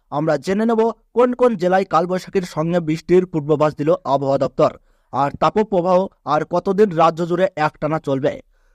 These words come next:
কলকাতা সহ উত্তরবঙ্গ ও দক্ষিণবঙ্গের সঙ্গে জানিয়ে দেব গোটা বাংলাদেশের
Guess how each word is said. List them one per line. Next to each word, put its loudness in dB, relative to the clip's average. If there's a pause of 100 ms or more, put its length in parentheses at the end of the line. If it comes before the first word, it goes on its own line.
(140)
কলকাতা 2
সহ -6 (500)
উত্তরবঙ্গ 2 (160)
ও -2
দক্ষিণবঙ্গের -2
সঙ্গে -2
জানিয়ে 0
দেব 0 (360)
গোটা 2
বাংলাদেশের -2